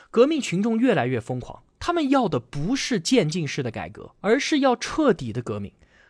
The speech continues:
我们要的可是一个红彤彤的崭新世界，你这个国王还在，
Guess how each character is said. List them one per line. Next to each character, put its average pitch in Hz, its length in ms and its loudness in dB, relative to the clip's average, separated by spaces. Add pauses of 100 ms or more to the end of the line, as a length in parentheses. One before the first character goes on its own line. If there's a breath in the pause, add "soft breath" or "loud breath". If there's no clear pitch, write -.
我 180 180 4
们 196 160 2
要 247 180 2
的 - 240 -18
可 220 160 4
是 294 160 0
一 294 40 6
个 254 120 4
红 240 380 -2
彤 277 200 -2
彤 247 160 -4
的 214 100 4
崭 110 220 -4
新 147 160 -6
世 131 220 -4
界， - 220 -8 (260 soft breath)
你 190 160 4
这 285 100 2
个 240 80 -4
国 165 260 0
王 170 140 4
还 117 200 -6
在， 120 260 -8